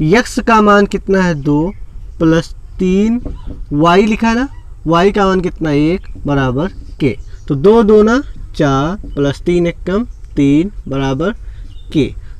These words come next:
तो ये कितना हो गया? चार और तीन कितना हो गया? सात बराबर के। यानी के का मान कितना आ गया? सात।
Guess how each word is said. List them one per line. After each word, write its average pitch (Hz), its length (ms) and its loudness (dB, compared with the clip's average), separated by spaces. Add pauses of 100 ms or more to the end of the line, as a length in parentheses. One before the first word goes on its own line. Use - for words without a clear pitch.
(100)
तो 156 80 4
ये 175 160 6
कितना 208 280 2
हो 208 120 6
गया? 190 120 4
चार 202 380 4
और 220 80 4
तीन 196 260 4
कितना 185 280 -2
हो 170 120 0
गया? 156 220 -2
सात 160 520 -2
बराबर 127 500 -4 (140)
के। 135 160 -2 (340)
यानी 180 320 4 (140)
के 240 220 6
का 196 220 2
मान 170 280 2
कितना 196 460 2
आ 214 40 2
गया? 208 300 2 (680)
सात। - 420 -6